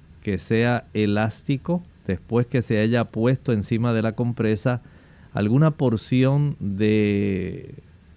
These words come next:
plástico. Entonces puede fijarse con un vendaje elástico ese tipo de compresa por unos diez, quince minutos, nuevamente sumergir la compresa empapada en aceite de ricino caliente,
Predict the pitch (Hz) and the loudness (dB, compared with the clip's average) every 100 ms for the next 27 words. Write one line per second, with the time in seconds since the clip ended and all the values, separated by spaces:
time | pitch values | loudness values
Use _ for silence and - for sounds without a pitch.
0 | - - 127 131 131 - - 95 - - | -20 -4 2 4 2 -2 -6 -8 -6 -12
1 | - - - - - 113 110 123 143 - | -14 -20 -20 -10 -2 0 2 2 2 2
2 | 117 117 110 127 113 110 107 117 104 95 | 2 2 2 2 2 0 0 -2 0 0
3 | 113 120 113 101 104 113 120 - 104 98 | 0 0 0 0 0 0 -2 0 0 2
4 | 107 110 - 131 - 160 160 - - 107 | 0 -2 -4 -6 -2 -4 -6 -16 -4 -4
5 | - 123 113 123 117 120 107 107 120 131 | 0 0 0 0 -2 0 0 0 -2 0
6 | 107 101 - 143 - - - - - - | 0 -2 -2 -4 -6 -20 -20 -20 -20 -10
7 | - 120 147 165 135 127 143 - 135 127 | 2 4 6 4 4 4 4 2 0 2
8 | 143 143 135 120 - 147 151 - - - | 2 2 2 0 0 -2 -2 -8 -20 -20
9 | - - - 107 120 131 127 123 123 135 | -20 -20 -4 2 4 4 4 2 2 -2
10 | - 117 107 98 95 127 151 147 107 - | -2 0 0 0 2 2 0 -2 -4 -2
11 | 98 95 110 117 113 139 127 123 113 - | -4 -4 0 0 0 0 0 0 -2 -4
12 | 113 104 98 104 - 113 113 123 127 107 | -2 -2 -2 -4 0 0 2 0 -2 -2
13 | 95 95 113 110 - 120 107 98 92 117 | -4 -2 -2 -2 0 0 0 -2 -2 -2
14 | 117 127 - 95 95 107 113 117 - | 0 -2 -2 -2 0 0 0 -2 -4